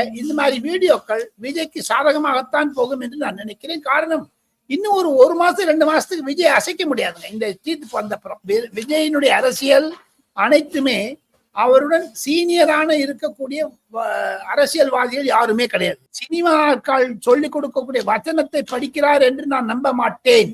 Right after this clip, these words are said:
ஏனென்றால் பதினைந்து நாள் அவர் மௌனம் காத்து வழக்கறிஞருக்கு வழிகாட்டியாக இருந்தார். சென்னையிலிருந்து உட்கார்ந்து கொண்டே நாளை மறுநாள் அவர் இப்போ கரூர் செல்ல இருக்கிறார். அது ஒரு அரசியல் பயணமாக மாற்றும். லீகல்ல இருந்து பொலிட்டிக்கல் ஆயிடுச்சுன்னு பாருங்க.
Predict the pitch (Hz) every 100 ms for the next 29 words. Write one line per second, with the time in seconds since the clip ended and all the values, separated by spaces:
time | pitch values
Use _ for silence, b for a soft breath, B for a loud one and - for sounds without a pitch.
0 | - 240 269 233 196 226 285 320 _ _
1 | _ _ 226 302 320 320 294 277 311 294
2 | 254 226 220 294 349 311 277 202 175 -
3 | 196 - _ 180 240 320 - 330 311 285
4 | 277 - 254 196 262 294 285 269 302 254
5 | 208 240 233 277 - 208 240 277 269 247
6 | 277 226 208 277 240 220 196 175 180 -
7 | - _ _ _ - - 254 311 302 262
8 | 269 302 311 285 254 226 - 214 - 254
9 | 320 269 247 269 220 220 226 208 208 311
10 | 302 285 262 311 330 311 - 262 269 269
11 | 233 277 233 240 208 190 - - _ _
12 | _ 196 370 359 320 302 349 349 - 349
13 | 370 339 285 247 220 240 247 - 190 170